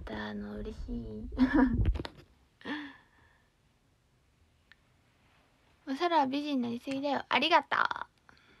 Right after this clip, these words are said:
う。背景？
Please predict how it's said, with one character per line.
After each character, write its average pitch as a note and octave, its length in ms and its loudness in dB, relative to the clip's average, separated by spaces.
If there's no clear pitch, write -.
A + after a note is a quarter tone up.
う。 - 40 -10
背 C#4+ 120 -6
景？ - 380 -8